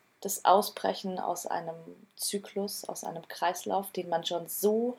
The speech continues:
lange geht und es wirklich jetzt Zeit ist, weiterzugehen. Und was da alles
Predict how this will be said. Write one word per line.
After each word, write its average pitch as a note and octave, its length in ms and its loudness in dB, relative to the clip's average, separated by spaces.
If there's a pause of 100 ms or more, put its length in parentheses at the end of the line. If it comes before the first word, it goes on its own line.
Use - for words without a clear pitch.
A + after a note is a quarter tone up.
(320)
lange G3 540 6 (380)
geht F#3 420 0 (300)
und F#3+ 180 -6
es E3 320 -6
wirklich G#3+ 400 2
jetzt - 380 -2
Zeit F3 300 2
ist, - 300 -6 (560)
weiterzugehen. - 960 4 (500)
Und F#3+ 240 -4
was G#3 280 6
da A#3+ 260 4
alles G3+ 520 0